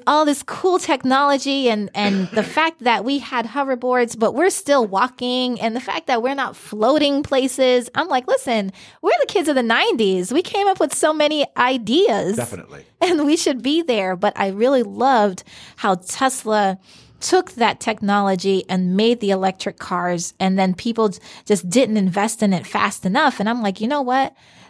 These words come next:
Speaker 1: This is gonna really move."
Speaker 2: Yeah.
Speaker 1: So about a decade ago, I had bought some Tesla stock, and I, you know, without fear,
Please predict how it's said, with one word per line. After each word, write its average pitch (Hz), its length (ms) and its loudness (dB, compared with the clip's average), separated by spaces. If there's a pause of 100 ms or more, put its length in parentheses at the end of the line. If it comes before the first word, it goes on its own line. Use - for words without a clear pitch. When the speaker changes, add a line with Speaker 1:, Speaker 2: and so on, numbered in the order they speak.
Speaker 1:
This 320 240 2
is 330 100 0
gonna 190 220 0
really 160 220 -4
move." - 480 -2 (240)
Speaker 2:
Yeah. 78 160 -10 (400)
Speaker 1:
So 214 380 4
about 269 280 4
a 240 60 2
decade 220 400 0
ago, 180 520 -2
I 202 140 -4
had 190 160 -2
bought 196 240 0
some 247 220 -6
Tesla 185 400 -6
stock, 180 440 -4 (120)
and 196 500 0 (400)
I, 190 420 0
you 233 120 0
know, 190 140 0
without 208 420 2
fear, 269 480 -2